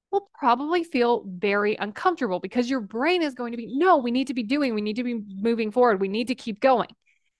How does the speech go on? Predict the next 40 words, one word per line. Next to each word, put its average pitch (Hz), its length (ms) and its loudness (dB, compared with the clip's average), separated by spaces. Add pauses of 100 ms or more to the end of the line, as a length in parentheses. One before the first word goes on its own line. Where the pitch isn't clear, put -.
(600)
And 220 100 -2
it's, 214 160 -4
"Can 233 460 0
you 285 160 4
sit - 440 -2
with 190 260 -4
that - 520 -2 (480)
while 196 240 6
your 262 220 0
brain 233 640 0 (320)
is 202 260 -2
doing 190 500 -2
that?" - 400 -14 (420)
Because 226 240 4
your 226 100 2
brain 277 380 4
is 320 140 2
going 254 420 4
to 240 100 -6
continue 254 600 -2
to 208 120 -4
spin 277 540 2
in 202 300 -4
that, 190 220 0
"No, 320 200 2
we 262 120 -2
need 240 120 -4
to 269 80 -6
keep - 180 -12
going, 262 240 2
we 202 80 -2
need 208 140 -4
to 240 80 -4
do 240 120 0
this, 233 220 0
we 208 60 -4
need 202 100 -4
to 220 80 -4
do 226 40 -8
this." 220 200 -2